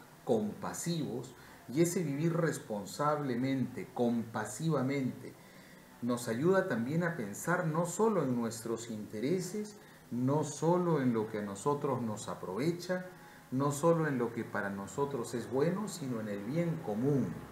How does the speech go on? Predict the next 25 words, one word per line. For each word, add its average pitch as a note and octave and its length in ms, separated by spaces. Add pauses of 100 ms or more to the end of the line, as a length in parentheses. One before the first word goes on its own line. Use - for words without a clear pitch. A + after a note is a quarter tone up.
(1500)
La G2+ 160
fe D3+ 180
tiene D#3 300
esta D3 280
responsabilidad A2+ 1080
social C3 540
que A#2+ 140
nos G#2+ 220
lleva C#3 280
a C#3+ 100
pensar B2+ 480
que A2 140
si G2+ 220
cada E3 320
uno E3 340
de B2 80
nosotros G#2 500 (720)
cumple D#3 460
con A2 200
los G2 160
propios C#3 640
deberes, F#2 720 (380)
si - 240
cada D#3 340
uno, C#3 380